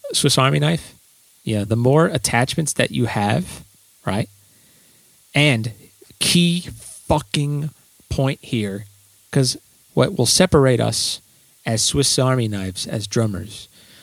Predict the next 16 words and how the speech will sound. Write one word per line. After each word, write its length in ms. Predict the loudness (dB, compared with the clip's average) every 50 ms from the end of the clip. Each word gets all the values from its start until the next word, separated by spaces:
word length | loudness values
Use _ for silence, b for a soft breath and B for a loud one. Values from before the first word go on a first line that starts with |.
| B B B
will 80 | -4 0
be, 320 | 2 2 2 2 -2 -4 b b b b b b b
we 120 | 0 0
could 180 | 0 0 -2 0
say, 420 | 2 4 4 4 4 4 2 0 -4 _ 2
"Oh, 220 | 4 4 4 4
I 120 | 2 2 2
have 240 | 2 2 2 4
this 160 | 2 0 0 0
big 380 | -2 2 2 2 2 2 -4 -18 _ -20 _ _ _ _ _ 0
fucking 380 | 0 0 0 0 -2 -2 -2
drum 260 | 0 0 0 0 2
set 320 | 0 0 2 2 0 0 0
with 80 | -2
all 80 | -2 0
these 160 | -2 -2 -6